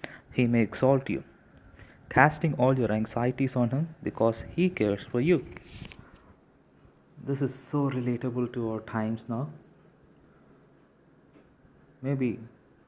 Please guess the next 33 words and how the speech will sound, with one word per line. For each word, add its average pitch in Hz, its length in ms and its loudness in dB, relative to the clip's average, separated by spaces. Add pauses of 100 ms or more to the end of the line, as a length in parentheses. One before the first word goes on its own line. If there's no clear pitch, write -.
(640)
the 110 60 -10
time, 110 420 -6 (720)
the - 160 -14
plan 110 340 -2
which 104 180 -10
you 107 120 -4
have 101 100 -6
made 107 400 -8 (500)
might 113 200 -8
have 101 160 -8
been 107 100 -10
collapsed. 110 560 -8 (1120)
What 120 240 -6
I 110 80 0
would 110 160 -6
encourage 113 480 -2
you 104 260 -8 (180)
is - 200 -16
to - 20 -12
be, 101 180 -12 (640)
it's 120 280 -16
to 113 240 -6 (760)
stay 143 320 0
humble, 123 420 0 (220)
therefore 107 480 -4 (1400)
God 127 400 4
will 104 180 -2
exalt 101 480 -6
you 95 140 -6
at - 80 -12
the 98 120 -8 (100)
proper 113 220 -2 (180)
time. 107 300 -6